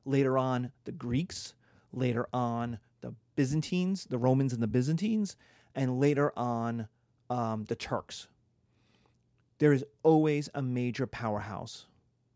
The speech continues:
based on the Anatolian Peninsula. And so you have this tri-, triangle of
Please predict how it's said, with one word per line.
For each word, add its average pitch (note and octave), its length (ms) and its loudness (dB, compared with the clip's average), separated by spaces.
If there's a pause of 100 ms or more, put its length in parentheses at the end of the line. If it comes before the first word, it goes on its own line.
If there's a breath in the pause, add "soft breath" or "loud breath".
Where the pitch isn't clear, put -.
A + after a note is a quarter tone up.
(280)
based B2 440 2
on B2 140 -2
the A#2 140 -4 (140)
Anatolian A2 680 -2
Peninsula. - 560 -2 (1500 soft breath)
And C#3+ 160 0
so D#3+ 80 2
you D3 160 4
have D#3+ 300 -2
this D#3 200 -4
tri-, D3 680 0
triangle G3 680 -2 (1400)
of C3 160 0